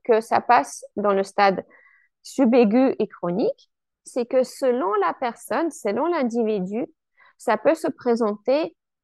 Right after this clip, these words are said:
très différemment. Donc, ça peut être une maladie de Lyme, elle peut être diagnostiquée comme une sclérose en plaques. Une maladie de Lyme peut être diagnostiquée comme,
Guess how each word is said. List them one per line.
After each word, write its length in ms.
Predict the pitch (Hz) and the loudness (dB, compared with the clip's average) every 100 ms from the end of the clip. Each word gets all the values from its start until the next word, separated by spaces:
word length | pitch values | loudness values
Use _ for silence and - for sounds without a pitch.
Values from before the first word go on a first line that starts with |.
| _ | _
très 360 | - - 294 320 | -20 -8 -4 -2
différemment. 600 | 277 254 277 247 208 180 _ _ _ _ _ _ _ _ _ _ _ _ _ _ - | -2 -4 -6 -6 -6 -8 _ _ _ _ _ _ _ _ _ _ _ _ _ _ -2
Donc, 380 | 226 254 247 - | 2 4 2 -4
ça 260 | 233 240 220 | -4 -2 0
peut 240 | 277 320 | 2 2
être 280 | 294 285 - 208 - - _ - | 2 0 -2 -2 -2 -12 _ 0
une 160 | 226 | 2
maladie 420 | 233 233 226 233 | 4 4 2 -2
de 100 | 214 | -4
Lyme, 320 | 214 202 330 415 - _ | -2 -2 -2 -4 -8 _
elle 180 | 226 208 | -6 -4
peut 160 | 208 247 | 0 0
être 220 | - 285 | 0 -4
diagnostiquée 600 | 220 202 220 190 - 330 | -2 -2 -4 -8 -10 -10
comme 180 | - 226 | -4 -2
une 80 | 202 | -4
sclérose 540 | 202 - 220 247 254 | -6 -4 0 2 2
en 120 | 254 | 2
plaques. 240 | 233 - - _ _ _ _ 202 | 0 -4 -6 _ _ _ _ -2
Une 120 | 196 | 0
maladie 420 | 185 185 185 214 | 2 2 0 -2
de 80 | 208 | 0
Lyme 260 | 214 277 | 0 0
peut 100 | 320 | -2
être 120 | 269 214 | -2 -2
diagnostiquée 440 | 208 196 - 233 | -4 -6 -8 -8
comme, 220 | 220 208 | -4 -4